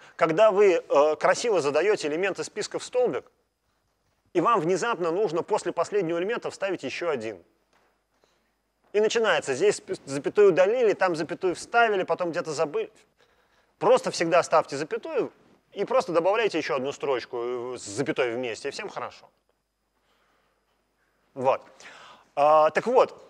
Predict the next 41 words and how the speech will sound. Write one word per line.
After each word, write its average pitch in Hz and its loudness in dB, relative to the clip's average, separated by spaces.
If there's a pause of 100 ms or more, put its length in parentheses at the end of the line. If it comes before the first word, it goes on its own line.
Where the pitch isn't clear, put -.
(220)
и 220 2
второе, 277 6
что 226 0
списки, - 0
разумеется, 202 4
в - -12
Python 190 0
не 170 0
являются 196 -2
никакими 170 -2
списками 143 -6
в 139 0
том 170 -2
смысле, 170 -8
в - -20
котором 147 -4
нас 139 -6
учили 143 -8
на 131 -6
первом 156 -4
курсе, 269 -8
это 165 -4
не 151 -2
linked 185 -2
list. - -4 (1120)
И 208 0
это 220 4
на 196 4
самом 202 2
деле 214 4
таблицы 165 2 (140)
ссылок, 202 0 (500)
ну, 190 0
ди-, 156 4
э, 202 -2 (100)
динамические 190 2
массы-, 190 -4
массивы 190 -2
ссылок 196 -2
на 147 -4
объекты. 117 -8